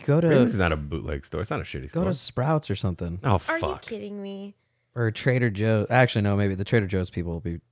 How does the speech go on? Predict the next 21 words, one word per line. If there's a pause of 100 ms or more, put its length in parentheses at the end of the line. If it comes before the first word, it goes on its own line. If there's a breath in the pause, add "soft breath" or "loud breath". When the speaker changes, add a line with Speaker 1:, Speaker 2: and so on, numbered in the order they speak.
(100)
Speaker 1:
freaking
out
too.
Speaker 2:
Oh,
uh,
they'll
be
the
first
ones
to
freak
out. (140)
Speaker 1:
Mm,
not
as
much
as
the
Walmart
fucking